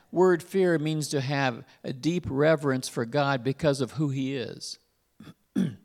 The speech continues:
It means we listen to what he says. It means we acknowledge his greatness and that he is the one who gives life and has the answers to life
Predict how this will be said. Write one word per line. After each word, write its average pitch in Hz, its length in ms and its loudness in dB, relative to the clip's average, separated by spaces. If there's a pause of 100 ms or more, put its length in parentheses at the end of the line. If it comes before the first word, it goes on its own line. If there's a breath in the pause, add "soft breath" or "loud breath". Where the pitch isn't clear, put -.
(1160 soft breath)
It - 120 -4
means 185 280 4
we 156 160 6
listen 180 360 2
to 165 140 -2
what 160 180 4
he 151 80 2
says. 135 800 -2 (1500 soft breath)
It 160 100 -4
means 185 260 4
we 190 140 8
acknowledge 160 600 2
his 202 280 2
greatness 135 840 -2 (560 soft breath)
and 127 160 -4
that 156 40 4
he 220 180 6
is 196 200 6
the 165 100 6
one 156 240 2
who 156 140 4
gives 143 340 2
life 120 560 -4 (220 soft breath)
and 143 100 -4
has 160 220 2
the 147 180 0
answers 156 520 -2
to 123 160 -4
life 104 420 -6